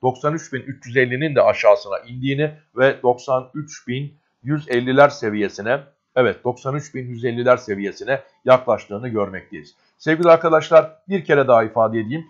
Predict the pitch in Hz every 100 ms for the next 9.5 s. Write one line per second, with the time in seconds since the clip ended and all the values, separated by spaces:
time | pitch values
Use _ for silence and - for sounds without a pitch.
0 | _ - - 226 160 147 143 131 - 123
1 | - 127 131 120 120 123 117 123 117 139
2 | - _ _ 185 180 170 165 156 151 147
3 | 151 147 147 147 151 - 147 139 147 151
4 | - _ - 135 - 151 151 175 160 156
5 | 143 143 147 147 151 160 147 135 135 139
6 | 135 135 127 135 127 135 - 123 135 127
7 | 123 127 127 131 131 131 131 - _ -
8 | 202 202 170 147 139 143 - 131 131 123
9 | 139 127 110 -